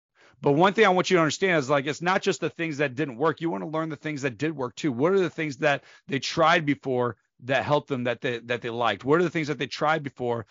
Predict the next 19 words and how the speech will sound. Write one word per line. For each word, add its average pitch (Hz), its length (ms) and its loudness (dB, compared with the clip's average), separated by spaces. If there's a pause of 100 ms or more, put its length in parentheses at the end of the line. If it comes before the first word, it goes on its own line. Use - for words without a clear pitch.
(160)
that 123 120 -8
they 131 100 0
didn't 131 340 -2
like? 95 200 -8
What 147 240 4
are 175 140 2
all 156 240 4
the 170 120 -2
different 151 360 -6
roadblocks 123 680 0
along 127 320 -4
the 120 60 -10
way? 127 280 2
What 135 200 0
are 180 160 2
all 151 180 0
the 165 120 -8
different 147 320 -12
things 127 520 -2